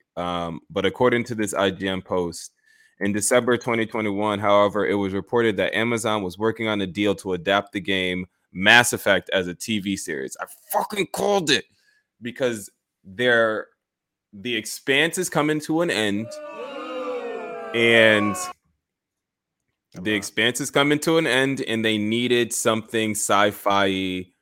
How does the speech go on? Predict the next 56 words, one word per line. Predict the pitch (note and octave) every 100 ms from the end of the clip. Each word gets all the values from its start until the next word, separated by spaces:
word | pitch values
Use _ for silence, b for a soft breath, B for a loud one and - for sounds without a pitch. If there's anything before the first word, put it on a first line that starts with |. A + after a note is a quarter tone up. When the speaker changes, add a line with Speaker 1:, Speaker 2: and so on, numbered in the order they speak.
| _ _ _ _ _ _ _ F2
Speaker 1:
I |
knew | F2 F#2 G#2 G#2 G#2 G#2 F#2+
it. | F#2+ G2 F#2 F2+ - -
Speaker 2:
I | B2+
don't | C#3
like | F3+ A#3
it. | F2 _ _ _ _ _ _ C#3+
I |
don't | D#3+ D#3
like | A2+
it. | F2+ - _ -
That | D3
is | D#3+
the | C#3
one | C#3+ C#3+
thing | C#3 B2+
I |
reject. | A#2+ G2+ F2+ F2+ - _
The | A2
whole | - F#3 F#3
point | F3+ - D#3 C#3
of | A2
Mass | A2+ A2 -
Effect | - G2 -
was | F2+
building | G2+ A2 G#2+
your | G2+ G#2+
own | G#2+
character | G#2+ G2+ F#2+ F#2+
and | F2
telling | F2 G2+ F#2
your | F2 F2
own | E2+
story. | - D#2 D#2 _ _ _ _ _ _
For | A2+
them | D3+
to | D3
take | C3+ D3+ C#3+
something | C#3+ C#3 C#3
and | A#2+
now | A#2 A#2+
tell | A2+ - B2+ B2+ B2+
us, | A2 -
I | B2+
mean, | C3 D#3
I |
get | D3+ E3+
that | A2+ A#2
there's | A2 F#2
a |
larger | F2+ G2 F#2 F2
universe | F#2+ G2 G2 F#2+ - _
at | G2+ -
play | G#2+ F#2+
here, | G2 F2+
but | F2 F2